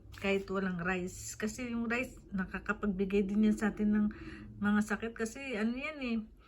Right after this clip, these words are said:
nagi-, carbohydrates yan. Pag hindi yan masyadong na-burn sa pag-exercise,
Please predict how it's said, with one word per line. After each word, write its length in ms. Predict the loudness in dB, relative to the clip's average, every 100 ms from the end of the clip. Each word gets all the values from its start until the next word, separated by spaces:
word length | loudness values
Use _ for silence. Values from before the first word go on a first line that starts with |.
| -20 -20 -20 -20 _ _
nagi-, 320 | 0 0 0 -6 -14 -16 8
carbohydrates 1040 | 8 10 4 2 4 6 4 2 -2 -2
yan. 400 | 2 2 2 -2 -6 -18 -20 -20 -20 -2
Pag 240 | 0 2
hindi 320 | 0 0 -2
yan 80 | -4
masyadong 560 | -4 0 0 2 0 -2 -8 -12 -10 -12 -14 0
na-burn 1400 | 6 8 8 8 10 8 6 6 8 8 8 4 2 -2
sa 160 | -4
pag-exercise, 1120 | 0 4 4 2 -2 -2 -2 2 2 2 -2